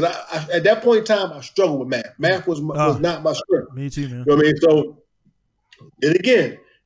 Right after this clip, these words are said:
Speaker 1: they don't, you know, ask, teach another cla-, question again. She said the same thing. "Oh, you will get it." So what I stopped doing, I stopped getting on that bus and coming to school.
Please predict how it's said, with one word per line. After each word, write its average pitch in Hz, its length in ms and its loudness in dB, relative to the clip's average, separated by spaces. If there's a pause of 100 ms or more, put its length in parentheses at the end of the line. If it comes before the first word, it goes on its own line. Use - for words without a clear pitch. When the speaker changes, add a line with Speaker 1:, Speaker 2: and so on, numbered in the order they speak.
Speaker 1:
they 135 120 -4
don't, 190 260 0
you 151 100 -4
know, 135 120 -6
ask, 147 220 -4
teach 180 180 -4
another 214 220 2
cla-, 220 220 -4
question 226 300 -2
again. 240 480 0
She 135 120 -8
said - 160 -4
the 135 60 -6
same 180 280 2
thing. 196 380 2
"Oh, 131 140 -2
you 220 120 4
will 185 80 6
get 160 180 2
it." 175 140 -4 (680)
So - 120 -20
what 147 140 -2
I 143 40 0
stopped 233 380 -4
doing, 165 180 6
I 151 80 2
stopped 226 320 0
getting 196 180 -2
on 175 60 2
that 135 220 2
bus 175 160 2
and 156 100 -2
coming 143 200 0
to 120 60 -10
school. 208 440 -2